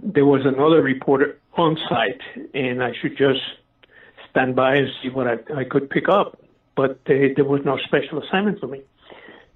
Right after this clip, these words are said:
Uh, under that circumstances, or any, like any good newsman would do, I headed to, for what the action was, which was the,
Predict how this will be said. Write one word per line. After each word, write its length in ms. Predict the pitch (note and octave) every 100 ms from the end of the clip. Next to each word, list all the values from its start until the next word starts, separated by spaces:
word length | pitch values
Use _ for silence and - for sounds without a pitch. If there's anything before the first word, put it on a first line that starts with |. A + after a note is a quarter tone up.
| _
Uh, 280 | C#3 C3 B2+
under 240 | E3 F#3 F3+
that 220 | F3 G3 A3
circumstances, 720 | B3 A3+ D3+ D3 C3 D#3+ F3
or 180 | D#3+ C#3
any, 460 | D#3 E3 C#3+ B2+
like 300 | B2 C3 C3
any 240 | D#3 D3+ C3
good 200 | C3+ C3
newsman 500 | D3 F3+ C#3+ B2+ B2
would 160 | B2+
do, 360 | G#3+ A#3 E3+ F#3+
I 180 | D#3+ C#3
headed 360 | C#3+ C#3 C#3+ -
to, 300 | C#3+ B2 E2 - -
for 120 | C#3
what 240 | B2 B2+ -
the 80 | F3+
action 420 | G#3 D#3 A#2+ A#2
was, 180 | A#2 D#3+ -
which 260 | D3 -
was 200 | C#3 B2 B2 -
the, 260 | A#2+ A#2